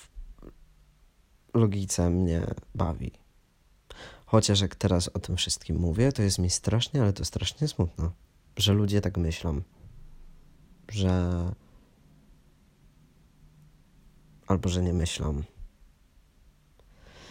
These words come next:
Tak, to, to jest to, co mnie bawi. Ale jak już jesteśmy przy smutnych tematach, to w ogóle miałem ten podcast dzisiaj nagrywać, w sensie miałem nagrywać w piątek,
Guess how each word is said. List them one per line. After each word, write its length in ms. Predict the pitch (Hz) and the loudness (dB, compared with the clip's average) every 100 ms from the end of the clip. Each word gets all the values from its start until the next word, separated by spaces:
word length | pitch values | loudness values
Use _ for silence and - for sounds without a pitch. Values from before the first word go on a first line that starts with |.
| - - - - _ - _ - - - - _ _ _ - _ _ _ _ _ | -20 -20 -20 -20 _ -20 _ -20 -20 -20 -20 _ _ _ -20 _ _ _ _ _
Tak, 320 | - - - - _ - | -2 -2 -2 -20 _ -4
to, 120 | - | 2
to 160 | 165 170 | 4 6
jest 200 | 131 - | 4 4
to, 80 | 90 | -2
co 120 | - | -2
mnie 140 | 80 | -2
bawi. 340 | 76 78 87 - - - - - - - - - - - - - - - - - - - - - - - _ - - _ - | -2 -4 -6 -16 -20 -20 -20 -20 -20 -20 -20 -20 -20 -20 -20 -20 -20 -20 -20 -20 -20 -20 -18 -16 -16 -20 _ -20 -20 _ 2
Ale 260 | 113 117 | 6 8
jak 160 | 113 104 | 6 4
już 100 | 101 | 0
jesteśmy 380 | 95 - 92 82 | 0 -2 -2 -2
przy 140 | - | -4
smutnych 460 | - - 147 - 123 | -2 2 0 0 0
tematach, 480 | 110 113 107 107 92 - - - - - - - - - - - | 4 4 4 2 2 -2 -10 -18 -20 -20 -20 -20 -18 -18 -20 -4
to 340 | 113 110 110 101 | 2 4 4 2
w 80 | |
ogóle 220 | 127 139 127 | 4 6 8
miałem 240 | 120 107 | 8 6
ten 200 | 104 98 | 4 2
podcast 420 | 98 95 - 90 | 2 0 2 -2
dzisiaj 300 | 87 87 90 | 0 0 2
nagrywać, 580 | 87 85 85 87 85 - | 2 0 -2 0 -2 -2
w 40 | 95 | 2
sensie 240 | 104 107 | 4 6
miałem 180 | 107 107 | 6 6
nagrywać 420 | 104 101 101 98 | 4 2 2 0
w 100 | - | -2
piątek, 520 | - 139 98 92 92 | 2 4 6 4 0